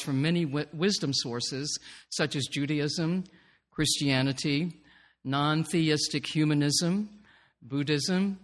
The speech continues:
Hinduism, and earth and nature-centered teachings. Interestingly enough, studies have shown that almost ninety percent of us who call ourselves Unitarian Universalists were not born into it,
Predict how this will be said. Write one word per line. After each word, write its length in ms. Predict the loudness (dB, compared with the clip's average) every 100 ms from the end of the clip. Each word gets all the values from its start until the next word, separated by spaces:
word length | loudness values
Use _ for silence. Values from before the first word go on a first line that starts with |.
| -18 _ -20 _
Hinduism, 800 | 0 2 2 2 0 0 -2 -2 -8 -20 -20 -20 _
and 220 | -2 -2 2
earth 400 | 4 4 2 -4 -4
and 240 | 0 2
nature-centered 800 | 2 2 0 0 2 2 0 -4
teachings. 580 | -2 -2 -2 -4 -4 -6 -6 -8 _ _ _ _ _ _ _ _
Interestingly 760 | 0 2 0 0 2 2 2 2
enough, 680 | 2 4 4 4 0 -6 -12 -18 -20 -20 _
studies 440 | -6 2 4 4 4
have 120 | 2
shown 320 | 2 2 4 2
that 140 | 0
almost 480 | 0 2 2 2 2
ninety 420 | 2 4 2 0
percent 460 | -2 -2 2 2 2
of 120 | -2
us 200 | -2 -2 -2
who 80 | -2
call 320 | 0 0 2
ourselves 500 | 0 0 -2 -2 -2
Unitarian 680 | -2 -2 -2 0 2 2 2
Universalists 880 | 2 0 -2 -4 -4 -4 -4 -6 -4
were 100 | 0
not 440 | 0 0 -4 -4
born 320 | -2 -2 -2
into 440 | -2 -4 -4 -6 -4
it, 160 | -4